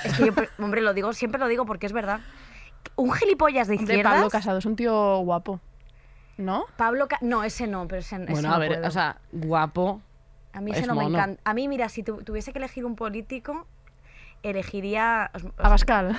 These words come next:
Speaker 1: No, no, no, ni de coña. No.
Speaker 3: Alberto Garzón, a mí me parece tan
Speaker 2: Ay,
Speaker 3: guapo.
Speaker 2: sí.
Speaker 1: No, ese no me gusta, ese te da una, ese es un turras. Ese
Speaker 3: No,
Speaker 1: no
Speaker 3: pero
Speaker 1: me,
Speaker 3: es que
Speaker 1: que
Speaker 3: yo
Speaker 1: me
Speaker 3: no te
Speaker 1: hable de
Speaker 3: estoy,
Speaker 1: comunismo,
Speaker 3: yo no
Speaker 1: o sea,
Speaker 3: estoy
Speaker 1: a mí me encanta
Speaker 3: hablando,
Speaker 1: el
Speaker 3: no estoy
Speaker 1: capitalismo.
Speaker 3: hablando de, en nin-, en ninguno de los casos de mantener un mínimo de
Speaker 1: <laughs> De
Speaker 3: comunicación.
Speaker 1: conversación, ¿no?
Speaker 3: No, un, un morreillo.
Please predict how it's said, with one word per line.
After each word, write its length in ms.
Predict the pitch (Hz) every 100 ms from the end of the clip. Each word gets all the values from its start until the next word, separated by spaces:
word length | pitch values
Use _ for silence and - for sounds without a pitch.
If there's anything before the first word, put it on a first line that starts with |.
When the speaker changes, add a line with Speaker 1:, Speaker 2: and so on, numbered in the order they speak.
| - 175
Speaker 1:
No, 180 | 165
no, 160 | 151 151
no, 140 | 151
ni 100 | 151 151
de 100 | 147
coña. 320 | 160 151 151 170 403
No. 100 | 175
Speaker 3:
Alberto 320 | 175 170 165
Garzón, 360 | 175 147 156 147
a 60 | 139
mí 120 | 143
me 100 | 147
parece 340 | 143 131 - - -
tan 160 | 143
Speaker 2:
Ay, 140 | 151 151
Speaker 3:
guapo. 420 | 135 135 143 185 -
Speaker 2:
sí. 60 |
Speaker 1:
No, 100 | 220
ese 140 | 196 208
no 80 | 190
me 80 |
gusta, 220 | 175 175 190
ese 120 | 202
te 80 | 220
da 60 |
una, 160 | 220 214
ese 160 | 214
es 60 | 233
un 140 | 220
turras. 440 | 165 175 - - -
Ese 160 | 247 254
Speaker 3:
No, 60 | 233
Speaker 1:
no 40 |
Speaker 3:
pero 60 | 190
Speaker 1:
me, 40 |
Speaker 3:
es 60 | 151
que 60 |
Speaker 1:
que 40 | 165
Speaker 3:
yo 60 |
Speaker 1:
me 40 | 165
Speaker 3:
no 40 |
te 40 | 240
Speaker 1:
hable 100 | 294
de 60 |
Speaker 3:
estoy, 120 | 285 285
Speaker 1:
comunismo, 360 | 285 311 190 196
Speaker 3:
yo 40 |
no 40 | 262
Speaker 1:
o 20 |
sea, 100 | 277
Speaker 3:
estoy 60 |
Speaker 1:
a 40 | 320
mí 60 | 277
me 40 |
encanta 260 | 233 247 247
Speaker 3:
hablando, 100 | 233
Speaker 1:
el 60 |
Speaker 3:
no 60 | 202
estoy 120 | 202 226
Speaker 1:
capitalismo. 60 | 214
Speaker 3:
hablando 380 | 202 202 220 233
de, 160 | 220 -
en 140 | 190
nin-, 200 | 185 185
en 220 | - 190 196
ninguno 440 | 202 196 240 254
de 100 | 233
los 200 | 196 170
casos 300 | 208 202 254
de 80 | 202
mantener 520 | 180 - 170 190 208 202
un 180 | 196
mínimo 340 | 190 202 208 196
de 60 |
Speaker 1:
<laughs> 20 | 175
De 40 |
Speaker 3:
comunicación. 600 | 165 160 151 - 262 277
Speaker 1:
conversación, 720 | 214 226 - - 202 185 165
¿no? 40 | 165
Speaker 3:
No, 160 | 143
un, 260 | 151 160 143
un 120 | 170
morreillo. 560 | 170 165 160 196 196